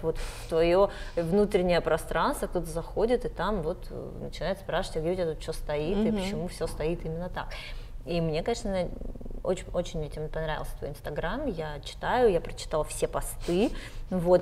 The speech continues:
Speaker 1: и
Speaker 2: Спасибо.
Speaker 1: вместе у меня это сложилось в какой-то такой очень классный нарратив. Э, э, всё очень откликается. Пожалуйста, пиши ещё. И,
Speaker 2: Спасибо, я
Speaker 1: э,
Speaker 2: с удовольствием пишу и, и с большим удовольствием отмечаю, э, что это правда отклика-, откликается у очень большого количества,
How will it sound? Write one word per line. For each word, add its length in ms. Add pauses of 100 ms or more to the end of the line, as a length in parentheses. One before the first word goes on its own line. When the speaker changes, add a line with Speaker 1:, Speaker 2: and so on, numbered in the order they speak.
Speaker 1:
и 60
Speaker 2:
Спасибо. 140
Speaker 1:
вместе 440
у 40
меня 160
это 100
сложилось 540
в 40
какой-то 240
такой 140
очень 160
классный 480
нарратив. 640 (160)
Э, 220 (360)
э, 260
всё 200
очень 200
откликается. 640
Пожалуйста, 260 (140)
пиши 320
ещё. 560
И, 60
Speaker 2:
Спасибо, 500
я 240
Speaker 1:
э, 40
Speaker 2:
с 100
удовольствием 720
пишу 440
и, 480
и 40
с 80
большим 380
удовольствием 600 (360)
отмечаю, 1200
э, 20
что 280
это 200
правда 340
отклика-, 360
откликается 800
у 160
очень 240
большого 380
количества, 1040